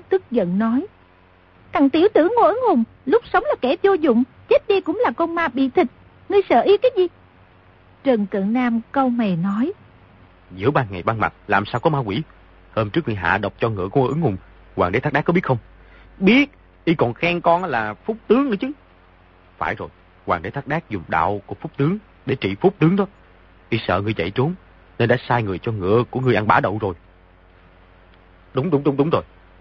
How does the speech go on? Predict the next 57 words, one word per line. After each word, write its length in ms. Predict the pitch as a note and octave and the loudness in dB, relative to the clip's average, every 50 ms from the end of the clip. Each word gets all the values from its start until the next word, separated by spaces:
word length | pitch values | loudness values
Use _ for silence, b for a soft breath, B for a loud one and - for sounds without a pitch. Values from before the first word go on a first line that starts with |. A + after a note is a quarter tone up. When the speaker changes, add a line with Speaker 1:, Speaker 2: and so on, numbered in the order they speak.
| - - | -20 -4
Speaker 2:
Hôm 160 | - B2+ B2 | -2 0 0
trước 140 | G#2+ D#3 D3+ | 0 0 0
bắt 140 | - G3 - | 0 0 0
được 140 | A2+ F#2 E2+ | -2 -4 -2
Ngô 100 | A#2 C3 | -2 -2
Ứng 140 | C3+ E3 F3+ | 0 0 -2
Hùng, 180 | C3+ G#2 F2 E2 - - - - | -2 -4 -4 -8 -12 -20 -12 -4
tiểu 120 | - B2 B2+ | -2 2 2
hoàng 200 | C3 G#2 F#2 G2 | 4 2 2 0
đế 120 | A#2+ F3+ | -2 0
mười 160 | G3+ C#3 G#2+ | 0 0 -2
phần 140 | - - F2 F2 | -2 -4 -6 -6
vui 80 | A#2 C3 B2 | -6 -4 -2
vẻ, 220 | G#2 F2+ A2 D#3+ - - - - - _ - - - | -2 -2 -2 -4 -8 -12 -18 -20 -20 _ -20 -12 -4
thưởng 240 | - A#2 B2+ G2 G2 | -2 0 2 2 2
cho 300 | - - C3+ B2+ B2 B2 | 2 4 4 4 4 2
gã 280 | A2+ G2+ F2+ A2 C#3+ | 0 -2 -4 -2 -4
mã 260 | D3 B2+ F2+ F#2 C#3 F3 | -4 -2 -2 -2 -2 -2
phu 220 | - - C3+ B2 | -2 -4 -6 -4
của 100 | B2 D#3+ | -4 -4
con 200 | - D3 C3+ B2 | -4 -4 -4 -4
một 140 | F#2+ - - | -6 -6 -6
chức 140 | G#3+ F#3+ D#3+ | -2 0 2
quan, 140 | D#3 D#3 C#3+ - - - _ - _ _ _ - - - | 2 2 0 -6 -12 -20 _ -20 _ _ _ -20 -6 -2
sai 180 | C#3 C#3 C3 - | 0 0 0 -2
y 200 | - C3 C3 C3 | -4 -4 -4 -4
tới 160 | B2+ - E3+ D#3+ | -2 -2 -2 0
làm 160 | A2+ F#2 F2 E2+ | 0 -2 -4 -6
việc 140 | G2+ G2+ G2 - - | -8 -8 -8 -8 -8
ở 60 | - | -8
Ti 260 | D3 - C#3 C3 C3 A#2+ - - | -4 -2 -2 -2 -2 -4 -6 -6
Sa 140 | B2+ B2+ | -4 -4
Giá 260 | B2+ B2 B2 C3+ E3 G3 | -4 -4 -4 -4 -4 -2
Bộ 140 | F#3 - | -2 -2
Hình. 140 | G2+ A2 G2+ G2 - - - - - - - - - - | -2 -2 -4 -6 -10 -16 -20 -20 -20 -20 -20 -20 -8 0
Lần 260 | G2+ A#2 A#2+ F#2+ D#2+ - | 2 2 2 2 0 -2
này 200 | F#2+ G2 G2 F2+ E2+ | -2 -2 -2 -2 0
nhất 200 | C3 G3+ G#3 - | 0 0 0 0
định 180 | A2 F2+ G2 G#2+ | -4 -6 -4 -4
là 80 | G2 F2+ - | -4 -4 -2
sai 120 | - B2 A#2+ | -4 -4 -4
y 100 | - A#2 | -4 -4
hạ 220 | A2 G2 G2 A2+ | -2 0 0 0
độc 140 | A#2 A2 G#2 - | 0 0 -4 -4
cho 60 | - | -4
con 160 | B2 C#3 B2+ G#2+ | -2 -2 -2 0
ngựa 140 | G2+ B2 | 0 0
của 100 | C#3 E3+ | 0 2
con 180 | E3+ - C#3+ C3+ | 2 0 0 0
rồi." 100 | G#2 - - - - - - - _ - _ _ - - - - - - - - | -2 -6 -12 -20 -20 -20 -20 -20 _ -20 _ _ -20 -20 -20 -20 -20 -20 -18 -8
"Đúng 160 | - A2+ C3 C3+ | -6 -4 -4 -2
vậy, 160 | - E2 D#2 - - - - - - - - - - - - - - - - - | -4 -4 -6 -8 -16 -20 -20 -20 -20 -20 -20 -20 -20 -20 -20 -20 -20 -20 -20 -8
y 140 | - G#2+ G#2 | -4 -4 -2
biết 220 | G2+ B2+ C#3+ - - | 0 0 -2 0 0
đường 180 | G2 F2 D2+ D2+ | -2 -4 -2 -4
biết 180 | A2+ C3+ - | -6 -6 -4
ngõ, 260 | G2+ E2+ D2+ F2 A#2+ | -2 -2 -2 -2 -4